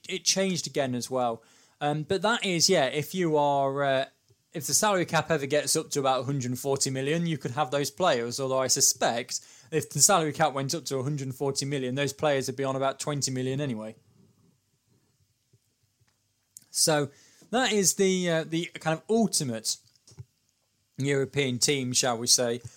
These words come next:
Um, and just for, um, kind of reference in those, the ultimate, in inverted commas, European team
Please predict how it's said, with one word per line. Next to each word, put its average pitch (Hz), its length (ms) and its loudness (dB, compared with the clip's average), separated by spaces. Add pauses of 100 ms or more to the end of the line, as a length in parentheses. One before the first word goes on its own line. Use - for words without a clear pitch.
(280)
Um, 131 500 2
and 139 400 -4 (260)
just 208 300 4
for, 175 520 2
um, 151 460 -4 (560)
kind 143 160 -2
of 120 120 -6
reference 165 680 0
in 139 180 -8
those, 143 420 -2 (240)
the 180 220 0
ultimate, 214 600 2 (680)
in 131 300 -2
inverted 123 420 -4
commas, 123 320 -4 (260)
European 175 580 2
team 143 420 -2